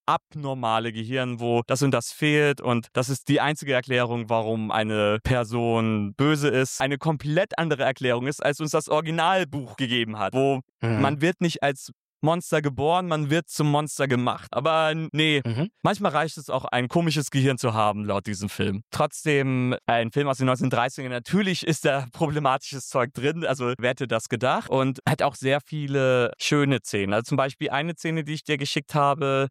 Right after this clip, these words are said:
Speaker 1: wo Frankensteins Monster mit einem kleinen Mädchen spielt.
Speaker 2: Ja, die Pointe hatte mir auch, äh,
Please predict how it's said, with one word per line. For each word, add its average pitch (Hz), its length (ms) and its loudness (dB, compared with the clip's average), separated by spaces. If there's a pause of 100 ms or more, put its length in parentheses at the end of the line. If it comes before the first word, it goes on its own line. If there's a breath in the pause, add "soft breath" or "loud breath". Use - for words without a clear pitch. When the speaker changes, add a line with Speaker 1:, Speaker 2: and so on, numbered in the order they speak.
Speaker 1:
wo 131 400 4
Frankensteins 135 460 -2
Monster 131 420 0
mit 120 160 0
einem 120 180 0
kleinen 120 360 0
Mädchen 110 580 -2
spielt. - 680 -6
Speaker 2:
Ja, 135 120 0
die 120 80 -2
Pointe 143 480 2
hatte 123 180 -4
mir 127 240 2
auch, 156 220 0 (140)
äh, 127 240 0